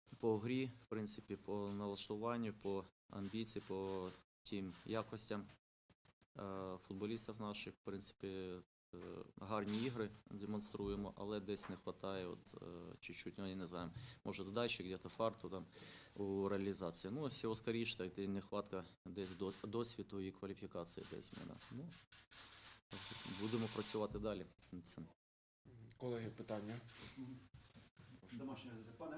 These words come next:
Speaker 3: Валерію,
Speaker 1: Да.
Speaker 3: як ви оцінюєте нашу команду Кривбас?
Speaker 1: Кваліфікована гарна команда, що можна казати, щас, е,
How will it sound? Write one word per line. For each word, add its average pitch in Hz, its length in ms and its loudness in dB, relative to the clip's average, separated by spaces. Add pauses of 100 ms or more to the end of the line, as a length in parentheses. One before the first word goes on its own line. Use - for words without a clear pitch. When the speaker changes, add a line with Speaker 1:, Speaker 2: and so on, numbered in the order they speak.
(100)
Speaker 3:
Валерію, 120 360 0
Speaker 1:
Да. 113 120 8
Speaker 3:
як - 220 4
ви 170 100 2
оцінюєте 147 460 -2
нашу 147 400 0
команду 117 380 -2 (120)
Кривбас? - 600 -4 (600)
Speaker 1:
Кваліфікована 143 580 4
гарна 131 260 6
команда, 127 440 4
що 120 160 4
можна 113 260 4
казати, 110 720 4
щас, - 440 0
е, 101 40 4